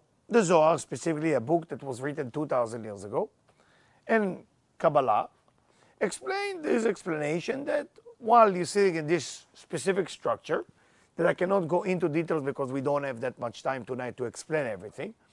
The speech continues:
but just think about it, that the wall right now that you see,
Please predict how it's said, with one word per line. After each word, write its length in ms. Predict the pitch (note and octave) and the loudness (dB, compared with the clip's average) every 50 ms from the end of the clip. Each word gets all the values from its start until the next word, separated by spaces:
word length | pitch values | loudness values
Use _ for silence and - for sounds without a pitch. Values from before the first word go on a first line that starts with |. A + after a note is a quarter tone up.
| _ _ _ - | _ _ _ -4
but 160 | - - - _ _ _ - - | -4 -4 -4 _ _ _ -10 -2
just 220 | D#3+ A3+ G3+ - _ - | -2 -2 -2 -2 _ 0
think 180 | A#3+ A#3+ G3 | 0 0 2
about 280 | G#3 G#3 F3+ F3+ F3 E3+ | 2 4 6 6 8 6
it, 120 | F3 F3 _ _ _ _ _ _ _ _ _ - | 4 2 _ _ _ _ _ _ _ _ _ -4
that 300 | - D3+ F3+ F3 E3+ - _ _ _ _ _ _ _ _ _ _ - _ - | 4 4 4 4 4 -2 _ _ _ _ _ _ _ _ _ _ -20 _ 2
the 120 | D3+ F3+ | 6 6
wall 540 | F#3 F#3 G#3+ A3 G#3+ F#3+ F3+ F#3 G3+ G#3 D#3+ - - - | 8 10 10 10 12 12 12 10 8 6 2 -4 -6 0
right 240 | D3+ D#3+ E3+ E3+ D#3+ | 2 4 4 4 2
now 180 | D#3+ D#3+ D#3 | 0 -2 -2
that 160 | D3+ D3 C3+ | -2 -4 -8
you 120 | D3+ D3+ B2+ | -8 -8 -10
see, 380 | - - - C3+ D3 F#3 C4+ | -8 -6 -4 -4 -4 -4 -4